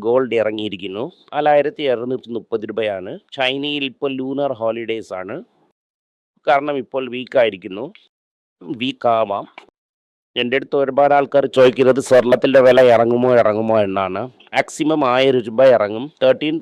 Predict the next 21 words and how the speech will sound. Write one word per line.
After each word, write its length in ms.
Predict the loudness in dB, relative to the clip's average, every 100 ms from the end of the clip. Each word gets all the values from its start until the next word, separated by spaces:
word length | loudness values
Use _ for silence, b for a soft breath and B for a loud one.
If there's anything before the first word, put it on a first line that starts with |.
| 0
തൗസൻഡ് 340 | 0 0 -2 -2
വരയ്ക്കും 280 | -4 -8 -2
പോവാൻ. 300 | 0 0 -2 -6 _ _ _
തീർച്ചയായിട്ടും 580 | -4 -4 0 2 2 0
പോകുമോ 320 | 2 4 4 0
എന്ന് 120 | 0 0
ചോദിച്ചാൽ 340 | -2 0 0 0
എനിക്കറിയത്തില്ല. 640 | -2 -2 -2 -2 -4 -4 -2 -2 2
ആയിരത്തി 320 | 2 2 0 0
ഇരുന്നൂറ് 360 | 2 2 2 2
രൂപ 140 | 2 2
വരയ്ക്കും 320 | 2 0 -4 -6 -2
സ്വർണം 340 | 0 0 -2 0 0
ഇറങ്ങാം. 380 | -2 -2 -4 -6 -4
ട്വൽവ് 280 | 0 2 0 2
ഫൈവ് 240 | 4 4 2
തന്നെ 200 | 0 -2 0
ഫ്ലോർ 280 | 2 2 2
എന്ന് 140 | 0 0
ഞാൻ 120 | 0 0 0
വിചാരിക്കുന്നു. 600 | 4 4 2 -4 -2